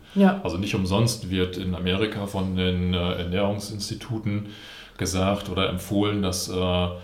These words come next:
Speaker 2: Menschen über fünfzig Jahre Alter eben auch, äh, Vitamin B zwölf supplementieren sollen, weil dann irgendwann, ähm, der Körper nicht mehr in der Lage ist, das Vitamin B zwölf aus der normalen Nahrung,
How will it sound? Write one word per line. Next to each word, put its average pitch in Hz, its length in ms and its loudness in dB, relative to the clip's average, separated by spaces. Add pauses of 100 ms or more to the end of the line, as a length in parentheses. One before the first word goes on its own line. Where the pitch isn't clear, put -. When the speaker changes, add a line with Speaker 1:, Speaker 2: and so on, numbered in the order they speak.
(500)
Speaker 2:
Menschen 120 680 2 (420)
über 110 240 6
fünfzig 120 460 0
Jahre 113 580 2 (260)
Alter 117 640 2
eben 104 320 -2
auch, 98 880 2
äh, 95 40 -4
Vitamin 98 300 0
B 95 80 0
zwölf 98 720 -2
supplementieren 104 760 0
sollen, 90 400 0
weil 92 360 4
dann 101 320 -2
irgendwann, 98 840 0 (100)
ähm, 90 220 0
der 92 100 0
Körper 110 240 2
nicht 95 140 0
mehr 92 60 0
in 92 40 0
der 92 80 2
Lage 92 300 2
ist, 85 140 -2
das 92 180 -6
Vitamin 90 300 -2
B 90 60 -2
zwölf 92 280 -2
aus 87 100 -4
der 90 100 -4
normalen 90 380 2
Nahrung, 95 480 0